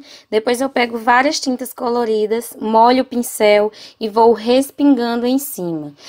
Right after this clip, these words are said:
Eu faço isso com todas as cores. E não deu pra mostrar, eu também pego a escova de dente, molho e vou fazendo respingos sobre a jaqueta.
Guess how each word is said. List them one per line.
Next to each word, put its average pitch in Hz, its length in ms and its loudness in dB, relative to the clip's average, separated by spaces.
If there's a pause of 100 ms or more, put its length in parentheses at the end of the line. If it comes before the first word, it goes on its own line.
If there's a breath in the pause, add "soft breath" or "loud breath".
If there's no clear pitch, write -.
(140 loud breath)
Eu 220 80 2
faço 233 360 0
isso 220 160 -6
com 226 160 -6
todas 226 440 -4
as 214 200 -6
cores. 190 420 -4 (100)
E 226 80 6
não 277 160 8
deu 269 160 6
pra 269 140 -2
mostrar, 226 640 0 (220 soft breath)
eu 226 100 0
também 277 320 2
pego 220 600 2
a 214 180 0
escova 262 400 -4
de 262 140 -6
dente, 208 480 -8
molho 247 640 2 (200 loud breath)
e 247 120 0
vou 240 160 2
fazendo 226 480 0
respingos 233 800 -2
sobre 226 300 -2
a 233 60 0
jaqueta. 226 720 -6